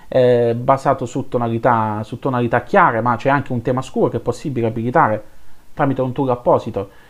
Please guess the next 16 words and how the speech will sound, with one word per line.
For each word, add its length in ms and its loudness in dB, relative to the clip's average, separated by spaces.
eh, 280 -2
presente 400 -2
all'interno 480 -2
della, 340 -6
della 160 -4
distro. 440 -4
Tramite 300 4
questo 300 2
tool 200 0
apposito 720 2
che 140 -2
è 40 0
presente 420 -2
all'interno 380 -2
di 140 -2
Zorin 400 2